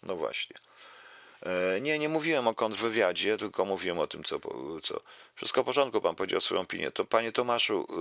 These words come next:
y, a ja, to, to nie jest tylko opinia. To jest po prostu stwierdzenie faktu, że ten, czy ty, ja, jak ja bym rządził kontrwywiadem, to jakbym słyszał takie coś, to bym się kazał facetem zająć. Autentycznie kazał się facetem zająć, bo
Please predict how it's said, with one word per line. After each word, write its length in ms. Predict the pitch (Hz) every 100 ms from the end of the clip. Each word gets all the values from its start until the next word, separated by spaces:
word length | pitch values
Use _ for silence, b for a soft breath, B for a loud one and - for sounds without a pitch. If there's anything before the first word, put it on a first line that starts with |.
| 98
y, 60 | -
a 60 | 110
ja, 340 | 117 110 110 -
to, 500 | 123 117 113 113 110 90
to 460 | - 110 110 110 110 104
nie 200 | 120 139
jest 180 | 147 -
tylko 260 | 82 82 71
opinia. 460 | - - - - _ _ - B B B B -
To 40 | 127
jest 140 | 131
po 100 | 120
prostu 280 | 147 139 135
stwierdzenie 540 | - 117 117 143 131
faktu, 500 | - - 135 - 101
że 120 | 98
ten, 200 | 98 131
czy 140 | 127 -
ty, 160 | 131
ja, 260 | 117 101 90
jak 240 | 92 95
ja 80 | 139
bym 440 | 147 104 90 71 82 85
rządził 380 | 104 143 127
kontrwywiadem, 880 | 95 90 90 98 95 78 82 87 104 - -
to 80 | 90
jakbym 340 | 98 107 107
słyszał 400 | - 135 151 104
takie 280 | 104 95 90
coś, 220 | - 113
to 100 | -
bym 60 | 113
się 120 | 110
kazał 260 | 113 113
facetem 440 | 107 95 104 101 101
zająć. 500 | 92 71 71 - - _ _ _ B B B B B
Autentycznie 540 | 107 117 127 170 -
kazał 240 | 147 143 135
się 120 | 131
facetem 360 | 123 117 120 110
zająć, 320 | 127 117 98
bo 260 | 92 95